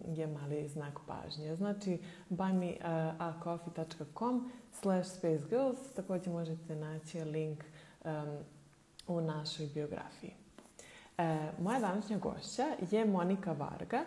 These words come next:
e, nutricionista, em, koja je s-, e, master studije završila u, e, Gentu u Belgiji, a specijalizaciju za sportski nutricionizam u Portugalu.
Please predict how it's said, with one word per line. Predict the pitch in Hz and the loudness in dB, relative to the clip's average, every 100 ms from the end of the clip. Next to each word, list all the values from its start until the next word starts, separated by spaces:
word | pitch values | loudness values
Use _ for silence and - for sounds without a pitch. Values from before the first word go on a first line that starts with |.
| - - - - | -4 -16 -16 4
e, | 185 180 | 10 10
nutricionista, | 185 185 185 185 151 151 208 - - 302 277 - | 10 6 0 2 2 4 0 0 6 8 8 8
em, | 190 190 190 190 190 185 - | 8 10 10 10 8 6 2
koja | 220 233 | 4 6
je | 220 | 6
s-, | 196 - | 2 -4
e, | - 180 180 175 175 | 0 2 4 2 2
master | 202 202 180 | 2 2 -4
studije | - 208 202 180 | -2 2 4 4
završila | 160 151 160 - 220 220 208 202 - - - - | 2 2 0 0 2 4 4 2 -8 -12 -16 0
u, | 208 202 196 - - - - | 6 8 6 2 -10 -8 -2
e, | 160 151 - | 0 -2 2
Gentu | 175 170 170 160 | 4 4 2 -2
u | |
Belgiji, | 147 143 143 147 254 330 - | 0 0 -2 -2 2 2 2
a | 220 240 | 2 2
specijalizaciju | - 180 175 170 160 170 175 240 | 0 -2 2 4 4 4 2 2
za | 196 | 0
sportski | 165 185 190 - - 160 | 0 0 0 -2 -2 0
nutricionizam | 151 147 160 147 151 151 208 220 214 190 | 0 -2 -4 -4 -2 0 2 2 0 2
u | 185 | 0
Portugalu. | - - - - - - | 0 -6 -6 -12 -8 -8